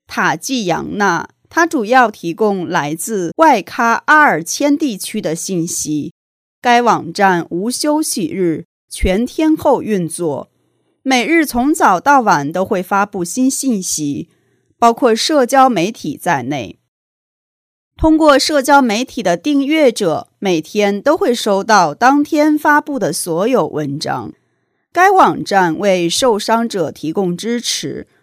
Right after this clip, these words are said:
艾琳娜修女表示，我们会通知关于为前线阵亡士兵的母亲或遗孀举办的见面会。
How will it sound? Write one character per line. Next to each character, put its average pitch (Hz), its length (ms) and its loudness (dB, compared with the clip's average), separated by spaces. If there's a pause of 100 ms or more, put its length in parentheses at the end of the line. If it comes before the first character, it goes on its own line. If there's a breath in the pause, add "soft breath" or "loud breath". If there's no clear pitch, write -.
(320)
艾 226 200 2
琳 190 160 -2
娜 202 180 -2
修 214 240 -4
女 202 140 -2
表 160 260 -6
示， 160 420 -6 (360)
我 226 80 -4
们 214 140 2
会 220 240 2
通 285 320 0
知 269 300 0
关 294 240 2
于 185 220 -6
为 247 240 4
前 190 380 -4
线 226 380 -2
阵 294 220 0
亡 175 260 0
士 240 220 -6
兵 247 200 0
的 247 120 0
母 165 260 -2
亲 208 460 -6
或 226 300 0
遗 165 260 -6
孀 285 440 2
举 175 220 -6
办 202 240 -2
的 156 120 -6
见 190 280 -4
面 170 280 -4
会。 156 400 -8